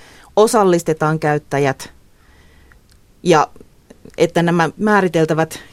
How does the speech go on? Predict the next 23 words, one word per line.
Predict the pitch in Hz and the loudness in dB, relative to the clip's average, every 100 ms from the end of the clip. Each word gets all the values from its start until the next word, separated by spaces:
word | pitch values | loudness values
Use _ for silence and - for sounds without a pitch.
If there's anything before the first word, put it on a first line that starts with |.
| - - | -20 -2
ehdot | 190 196 160 151 - - _ _ | 0 0 -2 -4 -6 -20 _ _
ei | 175 | -2
koskaan | 196 196 - 156 127 - - - _ | 0 -2 -2 -2 -2 -10 -20 -20 _
muutu | 185 220 190 160 - - | 0 2 4 0 -2 -4
epätarkoituksenmukaisille | 190 185 147 151 147 139 160 175 185 165 139 139 139 135 - - - | -4 -2 -2 -2 -8 -4 -2 -2 -2 -4 -4 -2 -4 -6 -16 -10 -2
tai | 151 | 0
se, | - - | 0 -2
ne | 190 | 0
seuraukset | 185 202 175 156 160 | 2 4 4 0 -2
ei | 156 | 0
ole | 151 | 0
epätarkoituksenmukaisia | 180 175 147 151 151 156 - 160 156 170 156 | 0 -2 -2 -4 -6 -8 -6 -6 -6 -6 -6
palvelun | 156 160 147 147 131 | -4 -4 -2 -6 -6
käyttäjälle. | 156 156 - - 151 | -6 -6 -6 -8 -4
Mun | 196 233 | -2 0
mielestä, | 214 175 170 170 160 - - - - - - - - | 0 -2 -4 -6 -6 -14 -20 -20 -20 -20 -20 -8 0
kun | 214 | 2
meillä | 202 196 | 4 2
on | 202 | 2
kuitenkin | 214 202 | 0 2
maailman | 202 202 190 175 | 2 2 2 0
paras | 185 170 - | 0 -2 -4
tulkkauspalvelulaki, | 156 - 139 - - - - - - - | -8 -4 -8 -6 -12 -12 -12 -12 -12 -16